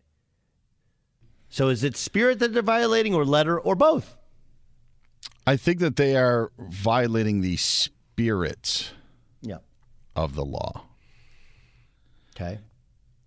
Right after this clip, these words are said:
Speaker 1: By letter of the law, it's legal?
Speaker 2: Yes.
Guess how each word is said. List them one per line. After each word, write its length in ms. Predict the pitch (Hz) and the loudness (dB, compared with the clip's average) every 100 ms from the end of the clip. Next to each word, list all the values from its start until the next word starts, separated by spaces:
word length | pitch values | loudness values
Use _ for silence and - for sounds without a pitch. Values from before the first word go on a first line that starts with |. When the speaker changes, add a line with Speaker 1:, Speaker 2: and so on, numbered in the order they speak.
| _ _ | _ _
Speaker 1:
By 160 | 135 135 | -2 0
letter 280 | 143 196 | 2 2
of 60 | 196 | 2
the 100 | 185 | 2
law, 240 | 170 170 | 4 4
it's 160 | 170 - | 2 0
legal? 420 | 170 220 233 - _ _ _ _ _ _ | 0 0 -2 -6 _ _ _ _ _ _
Speaker 2:
Yes. 600 | 107 107 71 - - - | 0 0 0 -4 -4 -8